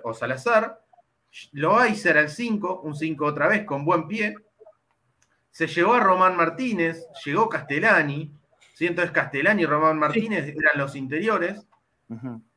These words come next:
Speaker 1: Fertoli a Salazar, un jugador rápido por afuera. Del otro lado era Barrios o era Reñero,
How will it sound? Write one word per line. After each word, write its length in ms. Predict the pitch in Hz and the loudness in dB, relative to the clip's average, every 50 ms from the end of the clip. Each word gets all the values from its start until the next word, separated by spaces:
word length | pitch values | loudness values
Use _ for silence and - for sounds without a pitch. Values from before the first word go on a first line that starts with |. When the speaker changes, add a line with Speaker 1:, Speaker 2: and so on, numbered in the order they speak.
| _ _ _ _ _ _ _ _ | _ _ _ _ _ _ _ _
Speaker 1:
Fertoli 540 | _ _ 240 247 233 208 202 185 165 160 147 | _ _ 4 4 4 4 2 2 2 2 2
a 60 | 143 | 0
Salazar, 520 | 147 165 147 143 139 - - 240 233 208 190 | 0 0 0 0 0 0 0 0 2 2 0
un 80 | 165 | -2
jugador 320 | 143 151 156 165 165 160 180 | -2 2 2 4 4 4 4
rápido 400 | 202 214 196 - 170 165 156 143 | 4 4 4 4 2 2 2 2
por 120 | 151 156 | 2 0
afuera. 540 | 156 156 - 247 254 220 202 180 170 170 - | 0 0 0 2 2 2 4 2 2 0 -2
Del 160 | 147 160 175 220 | -4 -2 -2 -2
otro 180 | 233 185 190 | 0 0 2
lado 160 | 208 220 208 185 | 2 4 4 4
era 160 | 170 165 160 | 4 4 6
Barrios 540 | 190 220 233 214 208 214 202 196 196 - - | 8 6 6 6 2 0 -2 -2 -4 -8 -6
o 140 | - 156 202 | -2 0 2
era 160 | 247 254 214 | 4 4 4
Reñero, 720 | 165 160 151 151 170 214 247 254 226 180 160 156 180 160 - | 4 2 0 -2 -2 -2 -2 0 0 0 0 0 -2 -4 -10